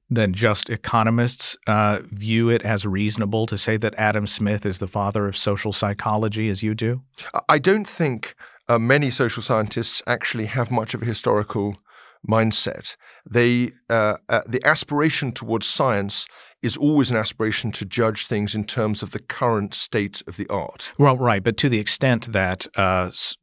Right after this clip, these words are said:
Speaker 1: psychologists or sociologists, uh, do they engage with Smith? Is he somebody who still has any kind of currency, or did he ever have any currency in those fields?
Speaker 2: Uh, I think, uh,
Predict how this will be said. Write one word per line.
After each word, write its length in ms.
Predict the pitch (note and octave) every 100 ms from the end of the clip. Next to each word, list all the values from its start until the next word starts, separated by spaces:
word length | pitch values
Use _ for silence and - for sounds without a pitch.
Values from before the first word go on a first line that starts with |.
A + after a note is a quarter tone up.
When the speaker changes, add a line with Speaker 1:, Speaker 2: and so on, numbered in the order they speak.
| -
Speaker 1:
psychologists 1120 | - A2+ G2 - G#2 G2 F2+ F#2+ F2+ - - -
or 140 | F#2
sociologists, 1300 | D#2 - G#2+ G2 G#2 F#2+ F#2 F2+ F2 F#2 - - - - - - -
uh, 220 | G2 G2 F#2 A2+
do 160 | A2+
they 220 | G#2+ A2 G2
engage 440 | G#2 G2+ G#2 G#2+
with 200 | G#2 G2+
Smith? 500 | - G#2+ G2+ A2 -
Is 200 | - G2
he 120 | G#2+
somebody 460 | G2+ - A2 G#2 G#2
who 180 | G2 A2
still 460 | - - G#2+ G#2 G2
has 340 | - G#2+ G2+
any 200 | G#2 G#2+
kind 240 | G2+ G#2+ G2
of 120 | -
currency, 380 | A2+ G#2+ G2+ B2+
or 100 | D#2
did 220 | F2 A2
he 200 | G#2 G2+
ever 240 | G2+ G#2+
have 240 | G#2 G2+ G#2
any 140 | G#2
currency 440 | G2+ G#2+ G#2 -
in 120 | A2 G2
those 200 | G2 G#2+
fields? 400 | A#2 A2 A#2+ -
Speaker 2:
Uh, 140 | F3+
I 80 | D#3+
think, 380 | E3 A#3 - -
uh, 420 | C3+ B2 B2 A#2+